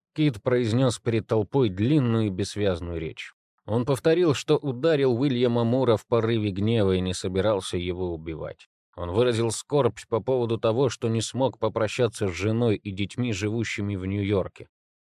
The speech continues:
и сказал, что мысль о том, как весть о его позорной смерти расстроит его жену,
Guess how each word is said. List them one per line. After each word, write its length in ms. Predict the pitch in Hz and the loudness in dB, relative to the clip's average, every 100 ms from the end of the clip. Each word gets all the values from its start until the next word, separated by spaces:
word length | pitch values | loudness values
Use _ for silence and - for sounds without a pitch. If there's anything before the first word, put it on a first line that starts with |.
| _ _ _ | _ _ _
и 120 | - 82 | -12 -12
сказал, 420 | - 113 131 143 | -4 -2 0 0
что 240 | - 127 | -2 0
мысль 460 | 117 147 131 123 101 | 2 2 0 -2 0
о 100 | 107 | -2
том, 320 | - 143 117 | 0 0 0
как 200 | 107 101 | 0 -2
весть 340 | 110 131 - 107 | 0 -2 -2 -2
о 40 | |
его 300 | 107 110 120 | -2 2 0
позорной 580 | - 107 117 120 107 104 | 0 2 2 2 2 -2
смерти 480 | - 113 117 - 101 | -4 -2 0 -2 -2
расстроит 600 | 101 - 113 120 104 - | -2 -2 0 2 0 -2
его 280 | 104 113 | -4 -2
жену, 380 | 101 95 107 113 | -2 0 0 -2